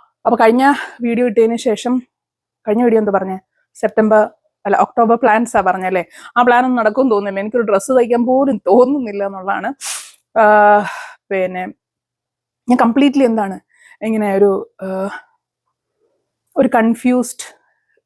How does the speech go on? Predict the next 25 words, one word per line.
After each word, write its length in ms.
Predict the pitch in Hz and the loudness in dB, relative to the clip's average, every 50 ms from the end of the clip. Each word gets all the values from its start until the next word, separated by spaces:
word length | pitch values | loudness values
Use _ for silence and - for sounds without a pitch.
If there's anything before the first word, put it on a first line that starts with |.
| _ _ _ - | _ _ _ -6
കൺഫ്യൂസ്ഡ് 640 | 220 208 208 208 - 233 233 233 226 226 - - 220 | -4 -2 -2 -2 -2 -2 -2 -2 -2 -2 0 0 2
ആണോ 320 | 202 202 208 214 208 208 | 2 2 0 0 -2 0
അതോ, 320 | 202 196 202 202 208 - - - - - - - - _ _ _ _ - - | 0 2 2 0 0 -2 -8 -12 -12 -12 -12 -12 -16 _ _ _ _ -2 2
ആ, 60 | 196 196 190 190 185 185 185 185 190 170 - - - - - - - _ _ _ _ _ _ _ _ _ _ _ - - | 4 4 4 2 2 0 0 -2 -2 -4 -8 -12 -14 -16 -18 -20 -20 _ _ _ _ _ _ _ _ _ _ _ -4 2
ഒരു 220 | 285 294 302 302 _ - | 2 2 2 2 _ 0
ക്ലാരിറ്റി 440 | 277 254 262 285 320 320 - - 208 | 2 4 4 4 2 0 0 -4 -8
ഇല്ല, 240 | 170 156 151 - _ _ _ _ _ _ _ _ _ _ - | -8 -10 -12 -16 _ _ _ _ _ _ _ _ _ _ -2
ഒരു 80 | - - - - | -2 0 2 4
ക്ലാരിറ്റി 380 | 285 269 269 294 359 - - | 4 6 6 4 2 2 0
ഇല്ലാത്ത 300 | 311 254 240 240 240 - | 0 0 0 -2 0 0
അവസ്ഥയിൽ 360 | 226 214 208 - - 269 233 233 | 0 0 0 -2 -2 -2 -2 -2
ഇരിക്കുവാണേ. 480 | 214 208 214 220 175 170 - 359 339 - _ - | -4 -2 -2 -2 0 0 -2 -4 -4 -8 _ -4
അപ്പൊ 160 | 262 247 240 285 | -4 0 2 2
ഞാനിങ്ങനെ 320 | 285 285 285 285 285 285 | 2 4 4 2 2 2
വിചാരിച്ചു, 280 | 277 269 262 254 233 262 | 2 2 2 2 0 0
ഓക്കെ, 240 | 247 - 247 233 - _ - - - _ - | 0 0 -2 -6 -6 _ -20 -20 -20 _ -2
ക്ലാരിറ്റി 280 | 254 233 240 240 - | 0 0 0 0 0
ഇല്ലെങ്കിൽ 380 | 262 262 254 254 262 269 302 320 | 2 2 2 2 2 2 0 2
നമുക്ക് 260 | 269 254 240 240 254 | 2 2 4 4 4
ചെയ്യാൻ 220 | 240 247 240 226 240 | 4 4 4 4 2
പറ്റുന്നത്, 440 | 240 214 233 233 233 226 254 294 311 - - - - - _ _ _ _ _ _ - - - - - - _ _ _ _ _ _ _ _ _ - 233 | 2 0 -2 -2 0 0 0 0 -2 -6 -14 -18 -18 -20 _ _ _ _ _ _ -12 -12 -12 -12 -14 -18 _ _ _ _ _ _ _ _ _ 2 4
ആ, 340 | 226 214 214 208 208 208 - - _ _ _ _ | 6 6 6 4 4 2 -2 -6 _ _ _ _
മൈൻഡ് 360 | 226 254 254 254 262 262 254 | 0 2 4 4 4 4 2
ക്ലിയർ 220 | - - 233 - 247 | 0 2 2 4 4
ചെയ്യുക, 300 | 254 233 226 220 226 | 4 2 2 0 0